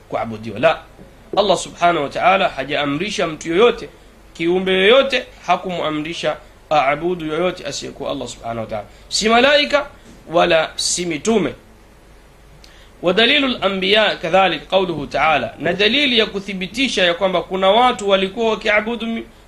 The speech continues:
manabii na wamekatazwa. Na jambo hili ni jambo miongoni mwa mambo ambayo kwamba ni shirkun billahi azza wa jalla. Qawluhu ta'ala,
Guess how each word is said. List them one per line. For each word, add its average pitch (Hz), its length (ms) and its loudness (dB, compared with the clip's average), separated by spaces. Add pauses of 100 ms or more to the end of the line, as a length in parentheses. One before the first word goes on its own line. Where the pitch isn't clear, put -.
manabii 160 540 -2 (880)
na 160 100 0
wamekatazwa. 185 840 2 (800)
Na 160 200 0
jambo 196 280 4
hili 247 300 2
ni 208 120 0
jambo 233 340 2
miongoni 202 480 2
mwa 190 120 -2
mambo 214 320 4
ambayo 185 240 2
kwamba 208 260 2
ni 180 120 0
shirkun 208 420 -4
billahi 175 440 0
azza 147 280 -6
wa 147 60 0
jalla. 147 260 -4
Qawluhu 170 420 -4
ta'ala, 170 480 2